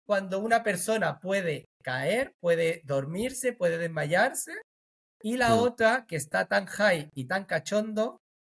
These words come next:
Speaker 1: no va a venir a de-, abrir la puerta a pedir ayuda, salvo que pase el susto, pero hasta
Speaker 2: Claro.
Speaker 1: ahí mismo puede realizar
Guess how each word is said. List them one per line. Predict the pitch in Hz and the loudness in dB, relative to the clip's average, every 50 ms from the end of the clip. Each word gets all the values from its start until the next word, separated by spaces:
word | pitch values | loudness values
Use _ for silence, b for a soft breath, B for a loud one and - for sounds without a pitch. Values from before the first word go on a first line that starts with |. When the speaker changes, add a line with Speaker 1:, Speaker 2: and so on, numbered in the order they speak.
| _ _ _ _ _ - | _ _ _ _ _ -6
Speaker 1:
no | 170 185 208 208 | 0 4 6 8
va | 214 220 | 8 8
a | 226 | 6
venir | 214 190 190 202 220 226 226 - - - - | 4 0 0 0 0 0 -2 -4 -4 -4 0
a | 190 185 175 | 0 2 2
de-, | 175 160 156 | 0 -2 -2
abrir | 160 165 160 170 196 214 208 | -2 -2 -2 -2 -4 -4 -2
la | 196 170 151 | -2 -2 -2
puerta | - 180 190 202 202 196 - - 214 214 220 | 0 2 2 2 2 0 0 2 4 4 2
a | 220 - 170 160 | 0 -2 -6 -6
pedir | - 165 165 185 208 196 | -4 -4 -4 -2 0 0
ayuda, | 175 151 156 180 185 196 208 226 247 269 - _ _ _ _ _ _ _ _ _ | 0 -2 -2 -4 -4 -2 0 0 -2 -2 -6 _ _ _ _ _ _ _ _ _
salvo | - - 208 214 214 190 156 147 131 | -2 2 6 6 6 4 2 -2 -4
que | - 139 131 | -4 -6 -6
pase | - 170 151 - 185 | -6 -4 -4 -4 -4
el | 165 | -4
susto, | - - 190 208 208 202 - - 202 214 254 - _ _ _ _ _ _ _ - | -4 -4 -4 -6 -6 -8 -6 -4 -4 -4 -4 -6 _ _ _ _ _ _ _ 2
pero | 175 175 180 185 180 | 4 4 6 6 4
hasta | 185 196 196 190 180 | 2 2 2 2 4
Speaker 2:
Claro. | 196 196 208 - - | 4 2 0 0 -2
Speaker 1:
ahí | 160 156 156 156 | -2 -2 -2 -2
mismo | 165 175 175 - - 180 180 190 180 _ - | -6 -8 -8 -8 -8 -8 -8 -10 -10 _ -2
puede | 165 175 175 170 170 170 | 2 4 4 4 4 2
realizar | 170 175 170 151 131 123 - - 160 156 135 120 - | 0 0 -2 -4 -4 -4 -2 0 0 0 0 -2 -8